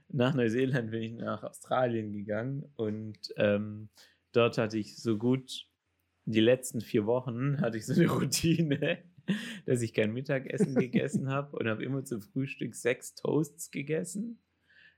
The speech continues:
Speaker 1: Drei mi-,
Speaker 2: <laughs>
Speaker 1: drei mit Nutella, drei mit Marmelade. <laughs> Und zum Abendessen immer zweihundertfünfzig Gramm von den Barilla-Nudeln und ein so ein Barilla-Glas mit Fertigsoße.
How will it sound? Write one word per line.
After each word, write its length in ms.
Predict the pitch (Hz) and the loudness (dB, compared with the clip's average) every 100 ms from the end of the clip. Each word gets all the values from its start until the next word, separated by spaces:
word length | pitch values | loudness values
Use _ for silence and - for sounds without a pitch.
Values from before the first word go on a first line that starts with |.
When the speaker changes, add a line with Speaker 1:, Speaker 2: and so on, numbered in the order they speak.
| - | 0
Speaker 1:
Drei 460 | 131 110 120 139 147 | 4 6 6 6 4
mi-, 140 | 139 | 2
Speaker 2:
<laughs> 120 | 160 | 0
Speaker 1:
drei 300 | - 135 131 | 0 2 2
mit 260 | 156 147 143 | 2 0 -2
Nutella, 800 | 123 101 - 117 123 139 147 156 - - | -4 -4 -2 -2 -2 -4 -6 -8 -14 -2
drei 340 | 127 127 131 | 2 4 4
mit 220 | 135 117 | 2 0
Marmelade. 960 | 113 117 110 104 101 113 131 143 196 220 - - | 0 0 2 2 2 0 2 2 0 -4 -10 -6
<laughs> 840 | 127 190 - 160 - - 180 190 | -2 -2 -2 0 -2 2 4 6
Und 260 | 208 190 185 | 8 6 4
zum 200 | - 135 117 | 0 0 0
Abendessen 1000 | 123 - 190 180 165 - - 214 - - _ _ _ _ _ _ - 202 233 214 - | -2 -4 -6 0 0 0 -4 -4 -4 -10 _ _ _ _ _ _ -2 0 2 0 2
immer 300 | 156 143 143 | 2 2 0
zweihundertfünfzig 1040 | 143 131 151 160 147 214 143 139 - 151 - | 2 2 4 4 4 4 0 -2 -4 -4 -4
Gramm 360 | 156 120 131 | -2 0 -2
von 140 | 127 117 | -2 0
den 160 | 110 | 2
Barilla-Nudeln 1000 | 101 104 123 131 139 143 151 156 165 175 - - _ | 2 2 2 0 0 0 0 -2 -2 -4 -6 -20 _
und 160 | 143 123 | 0 2
ein 300 | 113 127 127 | 2 2 0
so 80 | 127 | -2
ein 160 | 120 | 0
Barilla-Glas 1200 | 113 107 120 135 139 131 120 120 107 110 120 123 - | 2 2 4 4 2 0 -4 -2 -2 -2 -4 -4 -4
mit 180 | 104 101 | -4 -2
Fertigsoße. 1000 | - 107 - 98 - - 98 - 80 | -2 -2 -4 -6 -6 -4 -6 -8 -10